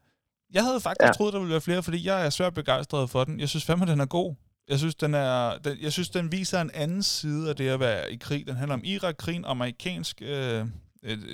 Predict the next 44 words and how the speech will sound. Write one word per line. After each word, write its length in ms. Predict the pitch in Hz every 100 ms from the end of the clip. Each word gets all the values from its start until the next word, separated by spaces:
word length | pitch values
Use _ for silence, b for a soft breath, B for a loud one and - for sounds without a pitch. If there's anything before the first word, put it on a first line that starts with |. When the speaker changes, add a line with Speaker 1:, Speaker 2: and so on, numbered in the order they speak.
| 107
Speaker 1:
deling 360 | 135 151 156 135
eller 120 | 113
enhed, 240 | 151 147
eller 120 | 131
hvad 80 | 113
fanden, 240 | - 147 127
jeg 80 | 123
ved 120 | 104
ikke, 120 | 98
hvad 80 | 101
det 80 | 104
hedder. 140 | 82 110 -
Men 260 | - 117 113
ja, 120 | 98 98
en 100 | 131
gruppe 400 | 147 175 185 165
amerikanske 540 | 131 120 139 135 139
soldater, 500 | 131 131 85 69 143
ikke? 120 | 170
Hvad 80 | 135
det 80 | 127
nu, 180 | 123 - 131 -
hvad 100 | 123
det 120 | 120
Speaker 2:
Ja. 60 | 127
Speaker 1:
nu 40 |
engang 320 | 135 123 123 123
hedder. 260 | 143 123 123 b b b b b _
Øhm, 320 | 135 127 120 110 b b b b b - 139 -
og 160 | 151 151
der 60 |
er 40 | 139
bare 160 | 139 170
ingenting 340 | 175 170 147
at 100 | 127
lave. 280 | 101 110 120
Og 100 | 135
det 120 | 135
er 40 |
den 80 | 156
der 80 | 147 -
ingenting 460 | 156 170 170 151 131
at 120 | 131
lave, 500 | 123 113 113 156 170